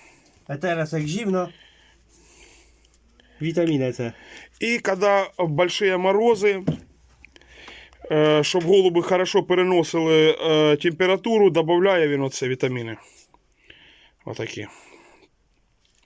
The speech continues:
Speaker 2: Вітамін С тищонца.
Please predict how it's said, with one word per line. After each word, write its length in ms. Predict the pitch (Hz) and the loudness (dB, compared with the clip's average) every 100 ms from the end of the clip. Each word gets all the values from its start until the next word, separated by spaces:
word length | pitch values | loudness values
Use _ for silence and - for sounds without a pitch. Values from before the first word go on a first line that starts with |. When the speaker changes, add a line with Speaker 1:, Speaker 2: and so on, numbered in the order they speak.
| - - | -20 -10
Speaker 2:
Вітамін 680 | 135 127 139 160 180 175 165 - - - - _ - | -10 -4 -2 0 -2 -2 -6 -12 -20 -20 -20 _ -14
С 560 | - - 147 139 135 131 | -10 -6 -4 0 -2 -2
тищонца. 720 | - 131 - 139 113 - 110 | -8 -6 -4 -4 -4 -8 -12